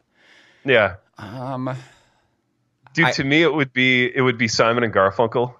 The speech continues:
Speaker 1: 'cause it's New York, and he would probably be like, "Yeah, I hung out with, like, I had tea with Art Garfunkel last week,
Speaker 2: <laughs>
Speaker 1: and, you know, we were, we were talking about the, you know, the whatever and the concert in Central Park in the seventies."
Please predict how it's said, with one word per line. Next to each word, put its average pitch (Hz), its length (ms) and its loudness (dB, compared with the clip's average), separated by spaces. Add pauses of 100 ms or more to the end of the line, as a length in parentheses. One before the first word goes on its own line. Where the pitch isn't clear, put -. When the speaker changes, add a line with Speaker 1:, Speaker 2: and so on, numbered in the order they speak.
Speaker 1:
'cause 117 160 0
it's - 160 -6
New 131 100 2
York, 120 520 4
and 113 120 0
he 127 100 2
would 127 140 0
probably 123 300 2
be 120 120 0
like, 120 220 2
"Yeah, 208 240 2
I 113 40 2
hung 156 180 0
out 156 180 2
with, 127 160 -2
like, 120 220 0 (420)
I 143 80 4
had 160 160 2
tea 208 160 -2
with 147 160 -2
Art 127 220 0
Garfunkel 120 500 0
last 92 300 0
week, 98 360 -4
Speaker 2:
<laughs> - 40 -8
Speaker 1:
and, 107 300 0 (240)
you 165 120 2
know, 135 200 2
we 139 120 0
were, 135 260 0 (480)
we 139 60 -6
were 139 80 2
talking 151 260 2
about 131 300 0
the, 117 240 -4 (320)
you 135 100 -10
know, 110 140 0
the 113 80 -2
whatever 117 540 2
and 107 260 -6
the 117 80 -10
concert 123 460 0
in 120 60 -6
Central 117 320 0
Park 117 340 2
in 110 80 -8
the 98 60 -10
seventies." 110 720 -2